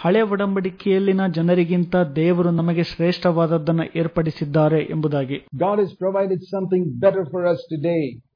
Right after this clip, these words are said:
Speaker 2: far superior.
Speaker 1: ದೇವರು ನಮಗೆ ಇಂದು ಶ್ರೇಷ್ಠವಾದದ್ದನ್ನ, ಅಂದ್ರೆ ಉತ್ತಮವಾದದ್ದನ್ನ, ಉನ್ನತ ಮಟ್ಟದ್ದನ್ನ ಏರ್ಪಡಿಸಿದ್ದಾರೆ.
Speaker 2: And if you want to know how much superior,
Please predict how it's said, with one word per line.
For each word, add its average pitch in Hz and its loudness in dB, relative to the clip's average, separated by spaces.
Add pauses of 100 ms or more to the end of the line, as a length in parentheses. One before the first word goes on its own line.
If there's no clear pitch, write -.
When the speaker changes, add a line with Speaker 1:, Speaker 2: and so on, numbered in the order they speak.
(920)
Speaker 2:
far 196 2
superior. 175 -2
Speaker 1:
ದೇವರು 190 2
ನಮಗೆ 180 0
ಇಂದು 180 2
ಶ್ರೇಷ್ಠವಾದದ್ದನ್ನ, 170 2
ಅಂದ್ರೆ 156 0
ಉತ್ತಮವಾದದ್ದನ್ನ, 165 0 (300)
ಉನ್ನತ 175 0
ಮಟ್ಟದ್ದನ್ನ 165 0 (120)
ಏರ್ಪಡಿಸಿದ್ದಾರೆ. 156 0
Speaker 2:
And 143 -4
if 160 0
you - 4
want 185 2
to 185 2
know 185 2 (140)
how 196 2
much 190 -2
superior, 180 2